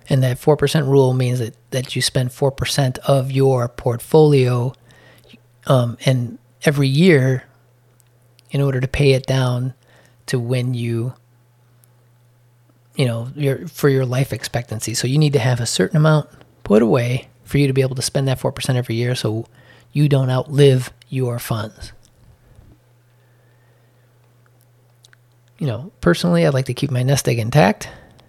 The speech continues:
and live off the income from that nest egg and not touch the nest egg. So that way when I die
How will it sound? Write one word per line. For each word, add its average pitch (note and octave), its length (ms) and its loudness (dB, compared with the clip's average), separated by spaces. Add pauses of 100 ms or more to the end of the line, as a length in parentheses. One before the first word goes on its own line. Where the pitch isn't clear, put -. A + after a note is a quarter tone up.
(140)
and B2+ 480 0 (720)
live C3+ 320 -2
off B2+ 320 -2
the A#2+ 460 -4 (160)
income E3 420 2
from C3+ 400 0 (540)
that C3 200 0
nest C#3+ 320 2
egg A#2 340 -2
and C3+ 180 0
not B2 180 -4
touch - 240 -4
the B2+ 100 0
nest C3+ 280 2
egg. A2+ 280 -6 (560)
So - 140 -2
that B2+ 160 0
way B2 140 2
when B2+ 140 2
I A#2+ 100 0
die C3 540 2